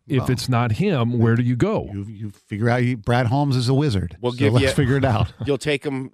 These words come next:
Speaker 3: to twenty-five million dollars a year the next two years. You'll give him ten million dollars more in base salary in the renegotiation, but you get the out that you have right now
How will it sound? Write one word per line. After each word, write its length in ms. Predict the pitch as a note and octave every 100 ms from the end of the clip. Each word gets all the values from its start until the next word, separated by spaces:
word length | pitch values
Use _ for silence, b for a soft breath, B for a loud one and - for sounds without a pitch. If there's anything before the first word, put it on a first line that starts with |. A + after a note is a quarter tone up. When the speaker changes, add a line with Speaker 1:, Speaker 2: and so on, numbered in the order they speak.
| _
Speaker 3:
to 160 | C3+
twenty-five 680 | A#2+ - C#3 C#3 - B2+ B2+
million 320 | B2 B2 A#2 A2+
dollars 340 | A2+ G#2+ G2
a 60 | G#2
year 260 | G#2+ G2
the 100 | F2
next 280 | F2+ F2+ -
two 140 | - F#2+
years. 400 | F#2 E2 C#2+ - _ _ -
You'll 140 | G#2
give 140 | G#2 G#2+
him 120 | G2
ten 240 | - C3
million 260 | C3 B2+ B2
dollars 420 | A#2 A2 A2 G#2+
more 360 | G#2 F#2+ F#2+ - _ _ _ _ _
in 140 | G2 F#2
base 240 | G2 G#2
salary 580 | - F#2 F2+ F2 F#2 F#2 _ _
in 140 | - F#2+
the 60 |
renegotiation, 1000 | F#2 G2+ G#2 G2+ G2+ - G#2+ G#2 - F2 F2
but 120 | F#2
you 180 | F#2+ E2+
get 220 | F2+ -
the 160 | F2 -
out 260 | G#2 G2 -
that 100 | F#2+
you 100 | G2
have 260 | F2+ E2+ E2
right 200 | F2+ -
now 380 | G#2+ A2+ F#2+